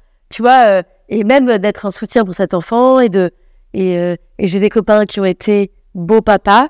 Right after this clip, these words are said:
encore des beaux papas, qui se sont séparés de la ma-, de la maman, qui sont toujours très amis avec l'enfant qu'ils ont élevé pendant des années. Enfin,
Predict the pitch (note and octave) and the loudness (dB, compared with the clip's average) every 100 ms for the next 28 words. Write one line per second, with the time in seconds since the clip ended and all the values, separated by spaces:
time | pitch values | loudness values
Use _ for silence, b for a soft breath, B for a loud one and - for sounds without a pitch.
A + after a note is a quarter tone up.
0 | - - F#3 G3 F3+ F3 D#3+ F#3 F3 G#3 | -6 -12 -4 -2 -2 -4 -4 -4 -2 2
1 | A#3+ - _ _ - _ - - A3+ A#3+ | 0 0 _ _ -20 _ -8 -2 -2 -2
2 | - B3 A#3 G#3+ A3 G3 F#3 F#3 F#3 - | -2 0 2 2 2 2 0 0 -2 -6
3 | F3 F#3 F3+ F#3 F#3+ B3+ C#4 - G3+ - | -6 -2 0 0 2 0 0 -6 -8 -6
4 | G#3 - B3+ A#3 A3 B3 C#4 _ _ - | -12 -4 -2 0 2 0 -2 _ _ -8
5 | F#3 F#3+ G#3 G3+ B3+ - G3 G3 F#3 G3 | -4 -2 0 0 0 -4 -4 -2 -2 0
6 | F#3 F3 F#3+ A3 A#3+ B3+ G#3 | 0 0 -2 0 0 0 0